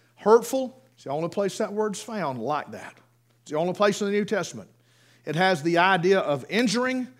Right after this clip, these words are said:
of marring. It has the idea of damaging.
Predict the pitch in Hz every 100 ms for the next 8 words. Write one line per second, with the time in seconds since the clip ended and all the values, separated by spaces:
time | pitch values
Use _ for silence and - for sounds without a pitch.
0 | _ - 123 127 139 165 240 240 240 220
1 | 151 190 180 170 185 190 185 196 196 190
2 | - - - 151 123 123 123 190 226 247
3 | 185 262 262